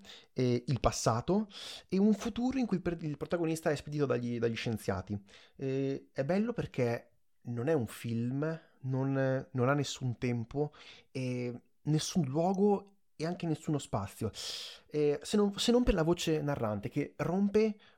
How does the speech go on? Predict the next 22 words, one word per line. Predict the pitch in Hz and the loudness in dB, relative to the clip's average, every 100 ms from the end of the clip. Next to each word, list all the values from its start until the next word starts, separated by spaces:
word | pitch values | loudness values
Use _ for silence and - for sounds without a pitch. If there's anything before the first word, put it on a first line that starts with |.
| - | 0
ogni | 147 147 | 2 4
linea | 143 139 | 2 0
temporale. | - 110 110 92 92 104 _ _ _ _ _ _ _ - - | 0 0 0 0 -2 -6 _ _ _ _ _ _ _ -16 -6
E | |
quindi | - 233 214 - _ _ - | 0 2 2 -2 _ _ -6
è | 127 | -2
proprio | 156 147 135 _ _ | 0 0 0 _ _
pura | 175 214 226 - _ - | -4 -2 -2 -8 _ -20
sperimentazione | - - 147 127 127 123 - - 110 113 190 - - - _ _ | -18 0 2 4 4 2 -2 0 2 2 -4 -10 -20 -20 _ _
e, | - 135 131 131 123 113 - _ | -4 -2 -2 -2 -4 -6 -10 _
e | - | -10
pura | - - 247 247 233 - | -8 -4 -4 -2 -6 -8
idea | 135 139 190 220 | -10 -4 -2 -2
di | 180 131 | -4 -10
cosa | - 185 180 185 | -8 -6 -2 0
è | 202 | 2
la | 180 | 4
memoria | 175 156 101 113 131 160 - - - _ | 4 4 4 2 0 -2 -8 -20 -20 _
e | 139 131 135 - | -4 -2 -2 -4
che | - | -10
cosa, | 156 165 180 175 160 - _ - | -8 -4 0 0 -2 -8 _ -8
eh, | 127 123 123 120 | -2 0 0 -2